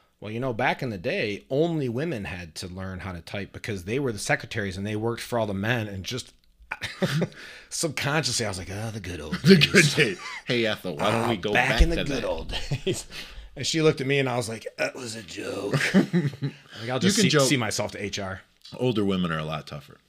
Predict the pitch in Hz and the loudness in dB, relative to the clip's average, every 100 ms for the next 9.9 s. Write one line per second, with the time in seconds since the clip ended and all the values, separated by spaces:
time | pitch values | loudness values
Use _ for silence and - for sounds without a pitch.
0 | _ 101 98 90 98 101 92 95 80 - | _ -14 -10 -6 -6 -6 -6 -6 -6 -6
1 | 85 113 85 76 78 78 - 76 71 69 | -6 -4 -4 -4 -6 -10 -12 -12 -12 -14
2 | 69 67 101 104 104 101 104 107 101 - | -16 -14 -10 -8 -8 -8 -8 -8 -8 -6
3 | 117 143 113 - 131 110 - 101 120 123 | -4 -2 -2 -2 -4 -4 -6 -6 -4 -4
4 | - 101 101 98 98 92 92 110 80 73 | -4 -4 -6 -6 -8 -6 -8 -8 -10 -14
5 | - 78 78 - 82 80 95 82 85 92 | -14 -14 -12 -14 -12 -4 -2 -2 -6 -10
6 | - 92 - 95 90 98 90 80 80 - | -10 -10 -10 -10 -10 -10 -10 -12 -14 -12
7 | 92 107 110 92 76 - 82 71 80 76 | -6 -2 0 -2 -4 -4 -6 -6 -8 -8
8 | 76 73 - 87 80 78 76 73 73 71 | -8 -10 -14 -10 -10 -8 -10 -10 -12 -12
9 | - 71 71 69 73 71 67 65 - | -14 -12 -12 -12 -12 -10 -12 -16 -20